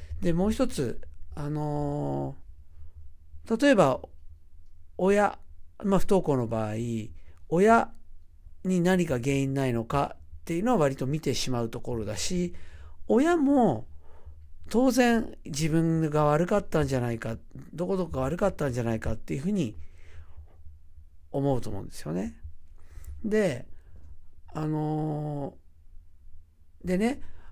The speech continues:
あの、僕はそこどう思うかったら、親の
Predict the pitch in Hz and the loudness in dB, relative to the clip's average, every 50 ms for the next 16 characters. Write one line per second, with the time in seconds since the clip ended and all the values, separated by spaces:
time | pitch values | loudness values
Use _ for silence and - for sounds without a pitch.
0 | - - - 175 180 180 180 175 175 - - - - - - - - - - - | -8 -2 2 2 4 4 4 4 2 0 -4 -6 -10 -12 -12 -12 -12 -12 -12 -12
1 | - - 175 170 175 196 202 202 - - 311 330 339 339 330 262 117 113 - - | -12 -8 -8 -6 -2 0 2 2 2 2 2 2 4 4 4 2 2 0 -4 -8
2 | - - - - - - - - - - - - - - 262 285 254 208 254 302 | -14 -14 -14 -12 -12 -12 -12 -12 -12 -12 -10 -6 -2 0 4 4 6 8 8 8
3 | 311 269 180 139 - 131 120 123 - - 113 113 123 123 - 165 202 240 277 311 | 8 8 6 6 6 2 -2 -2 -4 -4 -2 0 2 2 4 6 6 6 6 6
4 | 339 339 339 285 147 117 - | 8 8 8 8 6 4 2